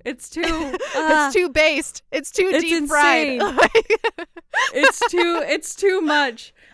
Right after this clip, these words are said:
Speaker 1: I'm, I'm, I, I can't. I need someone to explain it.
Speaker 2: Yeah.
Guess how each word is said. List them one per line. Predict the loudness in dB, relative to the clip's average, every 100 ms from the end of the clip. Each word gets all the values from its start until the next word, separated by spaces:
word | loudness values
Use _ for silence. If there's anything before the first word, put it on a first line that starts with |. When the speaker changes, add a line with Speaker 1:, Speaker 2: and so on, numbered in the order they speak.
| -8
Speaker 1:
I'm, | -4 -4 -4 -4
I'm, | -4 -2 -4 -8 -14 -20 -20 -8
I, | -6 -6 -10 -12
I | -6 -6
can't. | -4 -2 -2 -2 -4
I | -4
need | -4 -6
someone | -6 -6 -6 -6
to | -6
explain | -8 -10 -10 -6 -4 -4
it. | -6 -8
Speaker 2:
Yeah. | -10